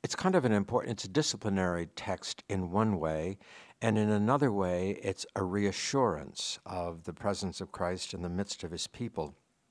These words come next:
and the power of Christ in the midst of his people. So let's look and see what it's explaining to us about our relationship with the Lord and his church. And it says, "Jesus said to his disciples, 'If your brother does something wrong, go and have it out with him,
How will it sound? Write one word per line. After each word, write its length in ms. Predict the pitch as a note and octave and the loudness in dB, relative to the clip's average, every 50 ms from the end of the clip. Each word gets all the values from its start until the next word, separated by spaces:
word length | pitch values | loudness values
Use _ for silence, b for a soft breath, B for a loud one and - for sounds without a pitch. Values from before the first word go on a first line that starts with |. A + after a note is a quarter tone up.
| _ _ _ _ _ _ - - | _ _ _ _ _ _ -4 -2
and 140 | A2 G2+ | 0 0
the 60 | G2+ G2+ | 0 -2
power 440 | - G2+ A2 A#2+ A#2+ G2+ E2+ E2 | -2 0 0 2 2 2 0 -2
of 100 | E2 D#2 | -4 -6
Christ 460 | - - - E2+ D#2 D#2 - - - - | -8 -6 -6 -6 -4 -6 -8 -10 -10 -8
in 120 | E2+ D#2+ | -8 -6
the 60 | E2+ | -6
midst 340 | E2 E2 D#2 - - - - | -6 -6 -8 -8 -10 -12 -12
of 80 | D#2+ D#2 | -12 -12
his 160 | E2 - - | -12 -12 -12
people. 420 | - - D#2+ C#2 - - - - _ B B B B B B B B B B | -12 -12 -12 -12 -12 -18 -18 -18 _ B B B B B B B B B B
So 560 | - - - B2+ B2 A#2+ A2+ A2+ A2+ G2+ G#2+ B2 | -2 2 4 6 6 6 6 4 2 0 -4 -4
let's 420 | C3 B2 C#3 C#3 - - - - - | 0 0 0 0 -2 -4 -8 -8 -8
look 400 | - - A#2+ A#2 B2 A#2 - - - | -10 -4 0 0 0 0 -2 -6 -4
and 280 | G#2 G2 G2 F#2 F2 | -2 0 0 0 0
see 540 | - - - - A#2 A2+ G#2+ G2+ G#2 G2 - - _ - | -2 -4 -2 -2 -2 -2 -2 -2 -4 -6 -8 -12 _ -8
what 180 | - A2 G#2 G#2 | -6 -4 -4 -4
it's 240 | F#2+ - - - _ - | -6 -8 -10 -12 _ -12
explaining 720 | - - - - - - D3 D3 C#3+ C3 A#2 F#2+ F2 E2 - | -10 -10 -10 -6 0 4 6 6 6 6 6 4 2 0 -2
to 160 | - F2+ D#2 | -4 -6 -6
us 340 | D#2 D#2 D2+ - - - - - | -6 -6 -8 -10 -12 -14 -14 -12
about 320 | - F2 F2 F#2 F2+ F2 E2+ | -10 -4 -2 0 0 0 0
our 160 | F2 E2+ E2 | -2 -2 -2
relationship 680 | E2 E2+ D#2+ F2 F2 - - - E2+ D#2+ - - D#2+ - - | -4 -4 -4 -6 -6 -8 -10 -12 -12 -10 -10 -12 -12 -12 -14
with 140 | E2 - | -16 -14
the 60 | - E2+ | -12 -8
Lord 380 | D#2+ F2 F2+ F2 D#2+ D#2 C2+ - - - - | -6 -4 -4 -4 -4 -6 -10 -14 -16 -12 -10
and 100 | F#2+ E2 | -10 -10
his 160 | D2 C#2 - | -10 -12 -14
church. 540 | - - - D#2 C2+ B1 _ - - - - _ _ _ _ _ _ _ _ _ _ - | -12 -10 -10 -10 -10 -12 _ -20 -20 -20 -20 _ _ _ _ _ _ _ _ _ _ -4
And 140 | - C3 B2 | 0 2 2
it 60 | C3 | 2
says, 280 | B2+ - C#3 C3+ B2+ B2+ | 2 2 -2 -2 -2 0
"Jesus 400 | - C#3+ D#3+ E3+ E3 D#3+ C#3 - | 2 2 2 2 2 0 -4 0
said 180 | - B2 A#2 G#2+ | 2 0 2 2
to 80 | G#2+ G#2 | 2 0
his 140 | G2 F2+ - | 0 0 -2
disciples, 680 | - F#2 - - F#2 F2+ F2 - - D2 D2 D2 D2+ | -6 -6 -2 0 0 0 0 -2 -4 -10 -10 -8 -6
'If 160 | F2+ F#2+ - - | -8 -6 -2 0
your 100 | G#2 F#2+ | -2 0
brother 360 | F#2 G#2 A2 B2+ C3 C3+ A#2 | 2 2 0 2 0 -2 -4
does 240 | G#2 G2+ G2 F2+ - | -2 -4 -4 -4 -2
something 420 | - G#2 G2 F#2 - F#2 E2+ F2 | -2 -2 -2 -4 -4 -6 -6 -4
wrong, 400 | E2+ F2+ F2+ F2 E2 D#2+ E2+ F2+ | -2 -2 -2 -2 -2 -4 -6 -6
go 260 | D#2 - B2 C3 D3 | -2 0 0 0 0
and 120 | D3 C#3+ C3 | 0 -2 -2
have 240 | C3 C3+ C3+ C3 | -2 -2 0 0
it 80 | C3 A#2 | 0 0
out 260 | A#2 B2 C3 - - | 0 0 0 -2 -4
with 160 | F2+ E2+ - | -8 -8 -6
him, 300 | - D#2+ D2 C#2+ C2+ D2 | -6 -6 -6 -6 -6 -8